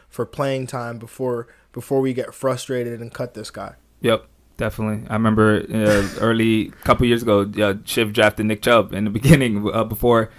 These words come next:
Speaker 2: his breakout year, uh, mid-season, and then he was on the, you know, uh,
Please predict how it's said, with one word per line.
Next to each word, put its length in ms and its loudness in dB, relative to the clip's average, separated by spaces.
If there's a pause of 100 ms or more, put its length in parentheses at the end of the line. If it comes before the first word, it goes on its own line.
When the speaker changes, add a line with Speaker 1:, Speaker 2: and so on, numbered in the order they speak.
(140)
Speaker 2:
his 160 -4
breakout 400 2
year, 340 2 (240)
uh, 240 2
mid-season, 580 -2
and 160 -4
then 260 -4
he 280 -4
was 100 -2
on 140 0
the, 180 -6
you 60 -4
know, 220 -4 (240)
uh, 220 -2